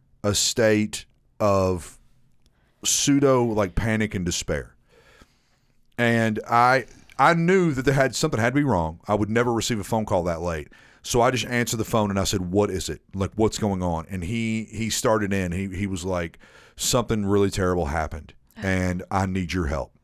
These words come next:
Speaker 1: And, or he didn't even tell me he needed my help. He just said, "Something terrible happened. I need to talk to somebody."
Speaker 2: Yeah.
Speaker 1: So I, in the middle of talking to him, I put it on speakerphone.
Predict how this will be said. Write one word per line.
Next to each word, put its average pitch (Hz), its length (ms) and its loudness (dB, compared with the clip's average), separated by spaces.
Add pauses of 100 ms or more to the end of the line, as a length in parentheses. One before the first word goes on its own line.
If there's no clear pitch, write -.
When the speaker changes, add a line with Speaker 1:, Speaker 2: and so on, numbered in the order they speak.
(320)
Speaker 1:
And, 104 280 0
or 151 180 6
he 160 80 4
didn't 170 200 0
even 170 160 2
tell 190 140 4
me 160 80 2
he 151 60 2
needed 143 220 -2
my 113 80 2
help. 113 240 2
He 101 60 -2
just 104 180 0
said, 98 100 -6
"Something 107 360 -2
terrible 104 340 2
happened. 87 340 0
I 87 140 -4
need 95 260 -2
to 80 60 -6
talk 92 380 0
to 85 80 -6
somebody." 73 480 -6
Speaker 2:
Yeah. 233 280 -8 (340)
Speaker 1:
So 117 300 2
I, 143 240 2
in 147 180 0
the 131 60 0
middle 165 200 2
of 156 120 -2
talking 147 340 0
to 107 40 0
him, 107 120 0
I 95 100 2
put 123 160 2
it 120 60 -2
on 135 120 2
speakerphone. 90 760 -2